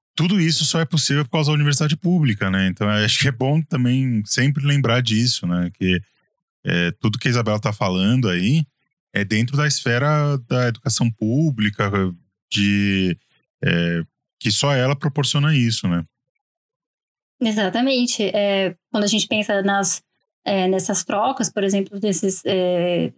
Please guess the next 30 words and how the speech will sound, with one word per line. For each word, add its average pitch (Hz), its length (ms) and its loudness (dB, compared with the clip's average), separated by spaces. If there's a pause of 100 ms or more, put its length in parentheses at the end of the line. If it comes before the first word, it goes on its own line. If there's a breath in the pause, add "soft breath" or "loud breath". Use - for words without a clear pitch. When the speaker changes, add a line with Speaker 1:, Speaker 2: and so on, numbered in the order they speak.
(120)
Speaker 2:
desses - 220 0
projetos 202 520 -2 (140)
que 202 220 0 (100)
vão 208 240 -2
ser 208 120 -2
realizados, 196 380 0
uma 196 140 0
parte 196 260 -2
deles 208 240 0
no 214 60 -4
exterior, 247 560 -2 (420)
a 208 80 0
gente 220 200 0
tá - 100 -2
falando, 226 1160 0 (720)
na 214 120 0
maioria 208 380 0
dos 233 180 -4
casos, 247 400 0
pelo 214 140 -2
menos 220 200 2
em 220 80 0
todos 247 280 -2
que - 80 -10
eu 240 60 -2
citei, 240 380 -2
de 277 120 0
financiamento 294 720 -2
público, 233 440 -2
né? 220 220 0